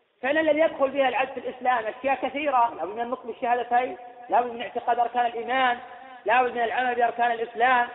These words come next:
لكن الذي يخرج بها العبد من الإسلام لا يشترط أن، أن تكون شعب متعددة، شيء واحد يفعل الإنسان يخرج به من الإسلام، ولو لم يقصد الكفر، لأن قصد الكفر لا يكاد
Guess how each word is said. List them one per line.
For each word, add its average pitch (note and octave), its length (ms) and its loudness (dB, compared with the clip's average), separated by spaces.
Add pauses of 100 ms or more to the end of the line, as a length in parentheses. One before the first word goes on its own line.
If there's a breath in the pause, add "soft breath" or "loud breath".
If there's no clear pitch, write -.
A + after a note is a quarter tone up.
(1500)
لكن A#3+ 240 2
الذي G#3+ 140 0
يخرج A3+ 300 -2
بها A3+ 140 0
العبد G#3 280 -2
من G3+ 60 -6
الإسلام G3 640 -6
لا F4 120 2
يشترط C4 300 0
أن، G3+ 400 -6
أن G#3 200 -12
تكون G#3 320 -8 (340)
شعب F#3+ 320 0
متعددة، D#3 640 -8 (340)
شيء E4+ 160 0
واحد D#4 520 4
يفعل D#4+ 340 4
الإنسان D#4+ 300 2 (260)
يخرج C4 380 -2
به B3+ 400 -6 (360)
من C4+ 180 -8 (440)
الإسلام، F#3 400 -8 (1080)
ولو F4+ 180 8
لم F4 200 6
يقصد E4 360 0
الكفر، - 600 -2 (1040)
لأن A#3+ 160 -2
قصد E4 300 2
الكفر C#4+ 320 2
لا F4+ 260 6
يكاد D#4 300 4